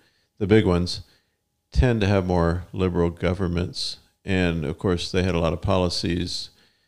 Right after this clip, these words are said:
that were strict lockdowns. And, you know, so th-, that could in part explain why the mid-sized cities did better, you know, in terms of coming back from covid and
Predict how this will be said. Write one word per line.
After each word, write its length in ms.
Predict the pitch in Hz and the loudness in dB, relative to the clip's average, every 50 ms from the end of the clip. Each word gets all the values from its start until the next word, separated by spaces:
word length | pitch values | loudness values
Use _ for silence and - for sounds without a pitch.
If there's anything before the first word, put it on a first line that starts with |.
| _ _ _ _ _ _ _ - | _ _ _ _ _ _ _ -4
that 160 | 101 90 67 | -2 -2 0
were 180 | 69 80 78 76 | 0 -2 -2 -2
strict 680 | - - - - 117 110 110 - - - - 113 - - | -4 -8 -4 0 0 0 0 -2 -6 -12 -10 -10 -10 -6
lockdowns. 1040 | - 85 78 78 76 - - - 87 85 85 87 90 92 95 98 - - - - - - - - _ _ _ _ _ _ _ _ - | -4 -2 -2 -2 -2 -4 -4 -2 -2 0 0 0 -2 -4 -4 -6 -8 -8 -10 -12 -14 -18 -20 -20 _ _ _ _ _ _ _ _ -2
And, 580 | 101 95 95 92 90 90 87 87 85 85 - - _ _ _ _ _ _ _ _ _ _ _ _ _ _ _ _ | 0 0 2 2 0 0 -2 -4 -6 -8 -10 -14 _ _ _ _ _ _ _ _ _ _ _ _ _ _ _ _
you 100 | 135 135 | -4 0
know, 120 | 110 98 | 0 0
so 320 | 95 - - 110 95 92 92 | 2 2 2 2 2 2 2
th-, 140 | 92 - - - _ _ _ _ _ _ _ _ _ _ _ _ _ _ _ _ _ | 0 -4 -8 -14 _ _ _ _ _ _ _ _ _ _ _ _ _ _ _ _ _
that 400 | 120 110 101 - - - - _ | 0 0 0 0 -4 -14 -20 _
could 400 | - - 127 104 92 87 - - - | -2 0 2 2 0 -2 -8 -12 -8
in 180 | - 92 90 | -4 -2 0
part 240 | - - 101 98 90 | 0 2 2 2 2
explain 640 | 90 - - - - 95 85 85 85 87 90 92 92 - _ _ _ _ _ | 0 -2 -6 -4 -2 0 2 2 0 0 -2 -6 -8 -14 _ _ _ _ _
why 240 | - 82 85 85 85 | -6 -2 0 0 0
the 100 | 85 90 | 0 0
mid-sized 480 | 85 90 98 87 - - 87 76 80 80 | 0 -2 -2 -2 -2 0 0 0 0 0
cities 360 | - - 87 85 82 82 - | 0 0 0 0 -2 -2 -4
did 200 | - 90 82 80 | -4 -6 -4 -2
better, 380 | 87 90 92 90 85 90 98 - _ _ _ _ _ _ _ _ _ _ _ _ _ _ _ _ - | 0 0 0 0 -2 -4 -6 -12 _ _ _ _ _ _ _ _ _ _ _ _ _ _ _ _ -10
you 100 | - 110 | -6 -2
know, 120 | 92 90 85 | -2 0 -2
in 60 | 80 | -2
terms 280 | - 98 82 80 - | -2 -4 -6 -4 -6
of 60 | 92 - | -8 -6
coming 280 | - 95 85 87 90 | -4 -2 -2 -2 -2
back 300 | 82 87 82 85 85 - | -2 -2 -2 -2 -4 -6
from 160 | - - 92 | -8 -12 -14
covid 540 | 85 - 98 92 90 90 90 92 90 87 85 | -8 -4 -2 0 0 0 2 0 0 0 -2
and 200 | 85 80 85 - | -4 -6 -8 -10